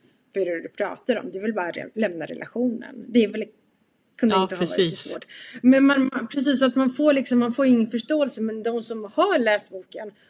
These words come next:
Speaker 1: och som har genomgått det här, de förstår ju liksom mycket väl vad det här handlar om,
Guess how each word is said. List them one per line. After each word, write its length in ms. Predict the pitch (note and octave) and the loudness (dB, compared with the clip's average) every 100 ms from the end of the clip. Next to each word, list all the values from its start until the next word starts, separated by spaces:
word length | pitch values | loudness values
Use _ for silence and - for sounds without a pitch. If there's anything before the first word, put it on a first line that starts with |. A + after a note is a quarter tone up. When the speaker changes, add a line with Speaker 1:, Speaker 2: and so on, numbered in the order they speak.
| _ | _
Speaker 1:
och 120 | - A3 | -6 -4
som 200 | G3+ F3+ | -6 -6
har 180 | F#3+ - - | -8 -10 -4
genomgått 580 | A#3 G3 G#3 D#4+ - - | -2 -2 -4 -4 -4 -4
det 60 | |
här, 260 | F#3+ - - _ _ - | -4 -8 -14 _ _ 2
de 180 | D#4 F#4+ | 2 2
förstår 320 | C#4 - F#3+ | -4 -4 -4
ju 160 | F3 | -4
liksom 260 | C3 - F#3+ | -8 -12 -12
mycket 280 | F3+ - G#3+ | -10 -8 2
väl 300 | D#4+ - - | 2 2 -6
vad 160 | - G3 | -12 -10
det 60 | |
här 120 | F3+ F3 | -10 -14
handlar 300 | F3+ F#3 | -16 -18
om, 60 | - | -20